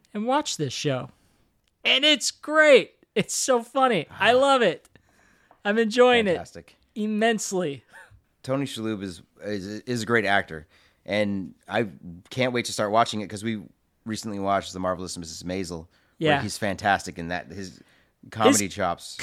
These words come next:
Speaker 1: comedic
Speaker 2: amazing.
Speaker 1: timing is on point. It's perfection. At least
Speaker 2: Right.
Speaker 1: in Monk. And he, in everything he's done,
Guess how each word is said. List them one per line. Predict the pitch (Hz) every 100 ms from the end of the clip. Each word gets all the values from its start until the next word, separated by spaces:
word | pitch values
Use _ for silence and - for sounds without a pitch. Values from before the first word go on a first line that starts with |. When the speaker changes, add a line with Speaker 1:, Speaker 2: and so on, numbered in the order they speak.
| 214
Speaker 1:
comedic | 202 269 311
Speaker 2:
amazing. | 294 180 180
Speaker 1:
timing | 226 220 208 151 135 - -
is | 170 156 - - _
on | 208 233 226 -
point. | - 208 165 - -
It's | 165 -
perfection. | - 175 147 170 156 - 131 123 _ _ _ _ _ _ _ _ _ _ _ _ _ _ 185
At | 190
least | 220 - -
Speaker 2:
Right. | 190
Speaker 1:
in | 170
Monk. | 160 139 - _
And | 190
he, | 262 240 202 - 202
in | 240
everything | 269 262 247 247
he's | 208 180 139
done, | 147 165 143